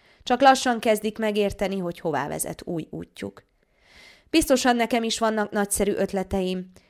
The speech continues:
de érdemesebb volna azon az úton indulnom,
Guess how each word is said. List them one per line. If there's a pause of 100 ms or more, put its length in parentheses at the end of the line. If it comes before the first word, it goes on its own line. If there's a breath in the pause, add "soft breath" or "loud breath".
(260 soft breath)
de
érdemesebb
volna
azon
az
úton
indulnom,